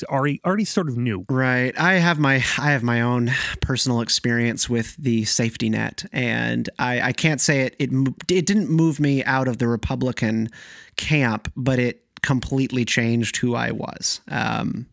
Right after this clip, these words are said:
Speaker 2: when I, when I had that experience. And I'll talk about it on the podcast some, some other time. But no, I, I totally, I totally feel that. I, um, now we've kinda got some of that, that down,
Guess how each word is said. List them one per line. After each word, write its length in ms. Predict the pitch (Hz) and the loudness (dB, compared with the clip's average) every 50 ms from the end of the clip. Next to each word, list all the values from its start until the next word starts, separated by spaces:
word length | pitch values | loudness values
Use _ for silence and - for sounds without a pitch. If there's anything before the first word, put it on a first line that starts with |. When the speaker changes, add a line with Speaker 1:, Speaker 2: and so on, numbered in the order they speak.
| _ _ - | _ _ -2
Speaker 2:
when 180 | - 123 120 | 0 2 2
I, 140 | 120 117 117 | 2 0 0
when 160 | 123 123 120 | 0 0 2
I 80 | 120 117 | 2 2
had 220 | 120 127 127 117 | 2 2 2 2
that 100 | 120 120 | 0 -2
experience. 400 | 120 110 - - 123 120 120 - | -2 -2 -2 -2 0 0 2 2
And 60 | 190 | 2
I'll 80 | 220 220 | 0 2
talk 260 | - - 170 156 - | 2 0 0 0 0
about 180 | 131 127 123 120 | 0 0 0 2
it 40 | 117 | 2
on 100 | 117 113 | 0 0
the 60 | 110 | -2
podcast 440 | - 117 113 117 - - 117 113 - | -2 -2 -4 -4 -4 -4 -4 -4 -4
some, 300 | - 120 120 120 117 113 - - - - - - - - - - - - - | -4 -4 -2 -4 -4 -6 -8 -16 -14 -14 -14 -14 -14 -14 -14 -14 -16 -14 -6
some 260 | - - - 156 139 | -2 0 2 4 4
other 200 | 135 131 127 123 | 4 4 2 0
time. 320 | 113 - 135 120 120 120 120 | 2 2 2 2 2 2 2
But 220 | 110 120 123 - | 2 0 0 2
no, 120 | 175 202 196 | 2 4 4
I, 320 | 160 143 143 135 123 139 | 4 2 2 2 0 -2
I 20 | 135 | 0
totally, 440 | - - 156 151 147 143 139 131 143 135 - - - | 0 0 2 2 2 2 2 2 2 0 -2 -4 -2
I 80 | 135 143 | -2 -2
totally 320 | - - 139 131 127 120 | 0 2 2 2 2 0
feel 280 | - - 135 135 131 120 | 0 0 0 0 2 2
that. 300 | 120 117 117 117 - - - - - - - - - _ _ - | 0 0 0 -2 -4 -6 -10 -10 -10 -10 -12 -14 -18 _ _ 0
I, 300 | 160 170 202 233 240 233 | 2 2 4 2 2 2
um, 460 | 220 214 208 196 190 180 170 156 147 | 2 2 2 2 2 0 0 0 2
now 120 | 160 175 220 | 2 2 2
we've 120 | 220 180 | 2 2
kinda 220 | - 202 196 185 | 2 2 2 2
got 160 | 160 175 170 - | 2 2 0 2
some 160 | - 175 165 | 2 2 2
of 60 | 151 | 4
that, 280 | 151 151 143 139 - 139 | 4 2 2 0 0 0
that 180 | 139 139 131 | 0 0 2
down, 360 | 127 160 165 170 160 143 135 | 2 0 2 2 2 2 0